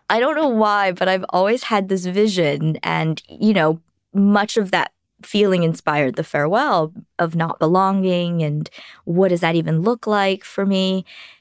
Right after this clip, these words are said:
Um, but I had this vision, uh, of that spinning swing amusement park ride because I thought, "Oh, as long as I have a center, as long as I have some kind of a route,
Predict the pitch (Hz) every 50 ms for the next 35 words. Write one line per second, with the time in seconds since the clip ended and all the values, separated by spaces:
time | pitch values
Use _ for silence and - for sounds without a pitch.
0 | _ _ _ _ - 170 175 170 165 165 160 170 185 196 196 190 - 220 214 214
1 | 208 190 185 185 180 196 196 196 202 196 185 180 175 170 170 - - _ - 170
2 | 165 160 151 147 - - 185 170 165 170 165 160 156 143 117 - - _ _ _
3 | _ _ - - - - - - 175 170 170 165 160 160 156 156 156 156 - -
4 | - _ _ _ - - - - 214 214 214 180 143 - - - - - - _
5 | - 175 180 190 190 180 185 175 165 - 135 139 131 - - 135 127 82 82 -
6 | 165 - _ - - - - - _ _ _ _ _ - 185 - - 185 170 165
7 | - - - 170 165 160 - 175 160 151 - - - 202 220 202 190 180 - -
8 | - 190 185 202 202 214 226 240 226 220 202 185 165 170 180 175 165 165 - -
9 | - 151 160 165 - - 196 208 226 240 254 277 254 - 180 - 185 180 180 185
10 | 180 170 175 170 165 170 165 - - 170 - - - 175 175 175 - - 175 170
11 | 165 160 156 156 151 151 147 151 160 160 202 269 285 - - - -